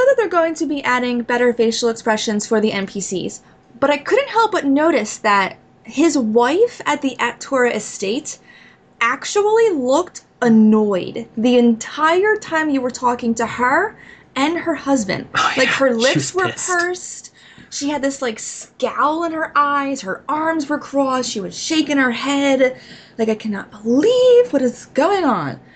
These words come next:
Speaker 1: She looked annoyed the whole time.
Speaker 2: Yeah, she was really, really ticked off.
Speaker 1: And then we, we, we, we killed her.
Speaker 2: Yeah, we did. Naturally. She was, of course, a, uh, one of those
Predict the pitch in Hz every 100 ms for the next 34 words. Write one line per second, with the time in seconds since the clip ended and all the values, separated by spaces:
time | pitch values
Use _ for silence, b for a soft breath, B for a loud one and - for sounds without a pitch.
0 | B B B - 269 277 339 - - 254
1 | 247 262 262 214 196 196 202 208 196 -
2 | 233 220 214 208 190 160 170 - - -
3 | _ _ _ _ 107 95 - 123 107 -
4 | - 107 95 101 101 95 90 80 76 82
5 | 71 67 - - - - - _ - -
6 | - - 135 370 370 330 262 220 - 208
7 | 175 185 - 214 - 208 - - - -
8 | - 196 160 120 - - - 156 120 -
9 | 69 - 131 110 104 - 127 110 110 101
10 | 95 92 110 113 104